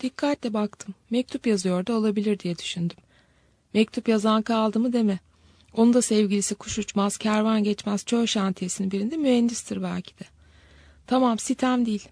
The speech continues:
Beraber karar verdik. Bu bizim seçimimiz, biliyorum. Neyse, pencereyi kapattım. Tam perdeyi çekecekken arkasından yaklaşan silüeti fark ettim. Dolunay kıza doğru yürüdüğü yolu ışıkla boyuyordu.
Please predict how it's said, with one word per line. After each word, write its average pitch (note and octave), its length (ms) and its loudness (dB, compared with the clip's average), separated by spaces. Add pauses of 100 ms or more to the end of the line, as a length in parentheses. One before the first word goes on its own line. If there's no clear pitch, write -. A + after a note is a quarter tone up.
Beraber A#3+ 440 2
karar G3 400 -2
verdik. F#3+ 340 -6
Bu A#3 100 -2
bizim A#3 220 0
seçimimiz, G#3 580 -2
biliyorum. G3 380 -2 (840)
Neyse, C4+ 420 0
pencereyi B3 480 2
kapattım. - 560 -8 (180)
Tam E4 240 0
perdeyi A#3+ 400 0
çekecekken C4 640 -4
arkasından B3 640 -2
yaklaşan A#3 520 -2
silüeti A3 460 -4
fark G3 380 -8
ettim. - 260 -16 (960)
Dolunay C#4+ 420 4
kıza C#4+ 300 -2
doğru A3+ 260 2
yürüdüğü A#3 460 0
yolu G#3+ 240 0
ışıkla - 420 -4
boyuyordu. F3 540 -4